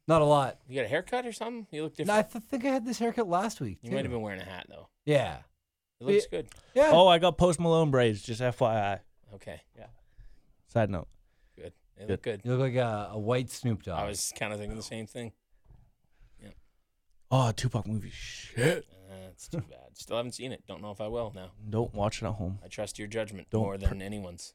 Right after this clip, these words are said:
Speaker 3: Don't go pay for it.
Speaker 1: I was, like, mildly stoked for, like, hanging out on Colton Kelly's birthday, and then saw the plans were, and I was like,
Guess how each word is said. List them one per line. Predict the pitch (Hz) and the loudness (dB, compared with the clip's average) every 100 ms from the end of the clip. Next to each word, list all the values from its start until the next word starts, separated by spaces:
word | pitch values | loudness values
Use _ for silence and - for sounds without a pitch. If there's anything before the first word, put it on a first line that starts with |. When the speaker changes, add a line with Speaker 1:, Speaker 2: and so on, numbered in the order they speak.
| _ | _
Speaker 3:
Don't | 117 120 | -2 0
go | 120 | -2
pay | - 107 | -2 -4
for | 98 - | -4 -10
it. | - - - | -12 -14 2
Speaker 1:
I | 139 | 4
was, | 160 | 6
like, | 208 165 | 2 4
mildly | 143 131 147 143 | 4 4 2 0
stoked | - 127 139 | 0 0 0
for, | 143 127 | -2 0
like, | 117 - - _ _ _ _ | 0 -4 -14 _ _ _ _
hanging | 104 127 123 | -4 0 0
out | 123 | 2
on | 131 | 0
Colton | 127 131 127 | 0 -2 2
Kelly's | 131 127 | 2 2
birthday, | 117 131 127 143 143 135 | 0 -2 4 4 4 0
and | 123 113 | -2 0
then | 113 113 110 110 _ _ _ _ | 0 0 -2 -4 _ _ _ _
saw | - 127 | 2 2
the | 123 | 2
plans | 120 113 113 | 0 0 0
were, | 123 | 0
and | 120 | -2
I | |
was | |
like, | 104 | -4